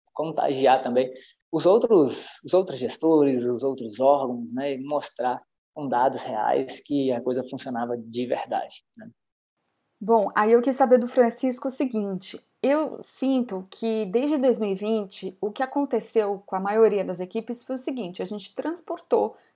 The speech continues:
Speaker 2: a assessoria de comunicação pro online, né? Então ficou todo mundo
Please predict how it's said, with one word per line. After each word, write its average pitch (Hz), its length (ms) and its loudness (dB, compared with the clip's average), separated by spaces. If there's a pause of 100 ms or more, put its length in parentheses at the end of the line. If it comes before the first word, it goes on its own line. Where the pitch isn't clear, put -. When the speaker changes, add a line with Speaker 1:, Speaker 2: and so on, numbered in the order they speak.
Speaker 2:
a 233 140 0
assessoria 220 640 0
de 190 100 -12
comunicação 196 800 -8 (240)
pro 233 160 0
online, - 420 -2 (120)
né? 208 180 -6 (320)
Então 254 180 -2
ficou 339 200 -4
todo 330 340 0
mundo 302 480 0